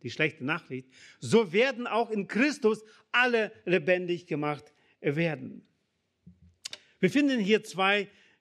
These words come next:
Gegenüberstellungen von zwei Menschen. Wie hier zwei Blumen. Adam auf einer Seite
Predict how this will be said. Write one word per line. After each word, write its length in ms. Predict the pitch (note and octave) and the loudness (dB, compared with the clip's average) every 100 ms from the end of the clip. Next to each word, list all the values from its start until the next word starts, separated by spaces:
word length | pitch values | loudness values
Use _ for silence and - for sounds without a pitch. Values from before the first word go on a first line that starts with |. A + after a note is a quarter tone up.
| - | 0
Gegenüberstellungen 1600 | F3+ E3+ F3 G#3+ G3 D#3 B2+ _ _ - - F3 F#3 G3 F#3+ - _ | 0 0 -2 2 2 2 -2 _ _ -14 -2 2 4 2 -2 -6 _
von 320 | - E3 D3+ | -2 -2 -2
zwei 480 | - D3 D3 C#3+ C#3 _ _ | -4 2 2 2 -4 _ _
Menschen. 500 | C#3 D3+ D3 - - - _ _ _ _ _ _ _ _ _ _ _ _ _ _ - | -2 -2 -2 -10 -16 -20 _ _ _ _ _ _ _ _ _ _ _ _ _ _ -8
Wie 100 | C#3+ | -4
hier 120 | D#3 | -2
zwei 220 | D#3 C#3+ | 0 0
Blumen. 340 | D#3+ E3 A2 _ _ _ _ _ _ _ _ _ - _ _ _ _ _ _ _ _ _ _ _ _ _ _ _ _ _ _ _ _ _ | 0 -4 -8 _ _ _ _ _ _ _ _ _ -20 _ _ _ _ _ _ _ _ _ _ _ _ _ _ _ _ _ _ _ _ _
Adam 560 | E3+ F#3 A3 C4+ C4+ - _ _ _ _ _ _ | 2 4 2 0 -4 -12 _ _ _ _ _ _
auf 180 | - C#3+ | -6 -4
einer 280 | E3+ G3+ F#3+ | -2 0 -2
Seite 320 | C#3+ G#2+ - | -4 -12 -16